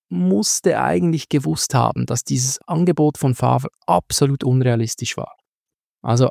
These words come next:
äh, erfahrene Ingenieure haben auch davor gewarnt, es sei unmöglich, diese Kalkulation, aber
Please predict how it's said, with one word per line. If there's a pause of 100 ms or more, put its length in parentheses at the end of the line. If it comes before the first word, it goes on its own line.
äh,
erfahrene
Ingenieure
haben
auch
davor
gewarnt,
es
sei
unmöglich,
diese
Kalkulation,
aber